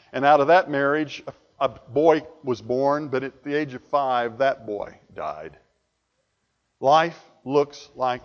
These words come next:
a failure. Are, are you following me? How do we handle these kinds of situations in our life?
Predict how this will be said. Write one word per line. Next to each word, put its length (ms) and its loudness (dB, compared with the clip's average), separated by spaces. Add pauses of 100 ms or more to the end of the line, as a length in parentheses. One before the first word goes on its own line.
(300)
a 80 -14
failure. 520 -6 (280)
Are, 160 4 (220)
are 80 -2
you 120 -6
following 500 -2
me? 260 -14 (440)
How 180 4
do 80 4
we 140 0
handle 420 0
these 240 -4
kinds 320 -2
of 180 -6
situations 800 -6
in 60 -8
our 160 2
life? 440 0